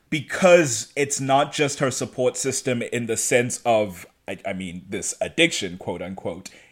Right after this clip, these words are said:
Like she says, this is her family. She was with these people for decades, and now she's separate from them. That longing for her family, those negative emotions of being separate from them and being barred from retrieving them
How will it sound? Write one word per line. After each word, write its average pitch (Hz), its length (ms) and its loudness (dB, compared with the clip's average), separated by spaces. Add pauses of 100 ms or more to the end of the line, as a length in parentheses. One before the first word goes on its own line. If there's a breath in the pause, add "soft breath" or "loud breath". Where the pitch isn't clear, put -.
Like 202 240 6
she 220 180 0
says, 190 440 4
this 175 260 2
is 175 140 -2
her 175 140 6
family. 202 460 0
She - 160 -4
was 139 160 0
with 156 180 -4
these 185 160 -6
people 156 380 -8
for 123 180 -6
decades, 113 880 -4 (380 loud breath)
and 143 160 0
now 151 160 2
she's 147 320 -4
separate 214 460 0
from 92 340 -4
them. 87 280 -8 (260 soft breath)
That 135 540 6
longing 139 560 4
for 123 160 0
her 117 100 4
family, 127 680 2
those 143 240 2
negative 143 520 0
emotions 127 640 -2
of 113 120 -10
being 117 200 -6
separate 196 420 -2
from 110 240 -8
them 101 240 -6
and 131 240 -2
being 151 420 -4
barred 135 540 2
from 120 240 -4
retrieving 160 480 -4
them 104 200 -4